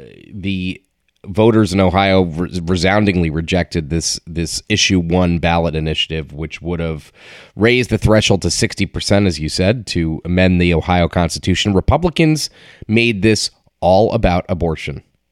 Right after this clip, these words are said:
They did. They made this about the, um, we can't have, this is what they said, we can't have, um, the Democrats pass a measure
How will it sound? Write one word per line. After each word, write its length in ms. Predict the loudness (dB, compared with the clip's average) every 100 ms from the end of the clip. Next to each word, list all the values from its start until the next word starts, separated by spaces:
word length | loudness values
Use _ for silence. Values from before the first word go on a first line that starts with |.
| _ -2
They 100 | 2
did. 240 | 2 2
They 100 | 0
made 220 | 2 2
this 140 | 2 0
about 360 | 0 0 0 -6 -20 -20 _
the, 560 | -8 -2 0 0 -2 -6 -6
um, 460 | -4 -2 -4 -8 -14 _ _ _ _ _ _ _ -20 -14
we 320 | -2 -2 -2
can't 400 | 0 0 0 -2
have, 540 | -4 -2 -2 -2 -4
this 140 | -8 -8
is 120 | -4
what 160 | -2 -2
they 120 | -2
said, 300 | -4 -8 -6
we 140 | -8
can't 280 | -2 -2 -2
have, 480 | -2 0 0 -2 -10 -20 -20 -20 _ -6
um, 500 | -4 -2 -4 -8 -12 _ _ _ _ _ _ _ _ _ _ _ _
the 540 | -8 -4 -2 -2 -6 -8 _ -20 -6
Democrats 880 | -2 -2 -2 0 0 -2 -4 -14 -14 -20 _ _ _ _ -10
pass 520 | -4 -2 0 -2 -4
a 120 | -6
measure 600 | -2 0 0 -2 -8 -8